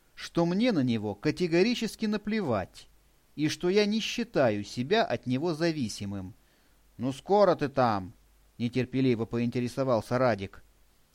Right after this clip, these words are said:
Я промолчал, не удостоив его даже поворотом головы. Когда машина приобрела почти что первозданный блеск, я насухо протёр тряпкой руки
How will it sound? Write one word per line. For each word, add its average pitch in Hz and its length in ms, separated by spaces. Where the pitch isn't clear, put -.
Я 175 220
промолчал, 156 880
не 135 180
удостоив 135 640
его 170 220
даже 165 300
поворотом 113 580
головы. 104 480
Когда 120 360
машина 131 500
приобрела 120 600
почти - 440
что 123 200
первозданный 113 800
блеск, 131 600
я 196 240
насухо 190 460
протёр 131 420
тряпкой 120 480
руки 127 440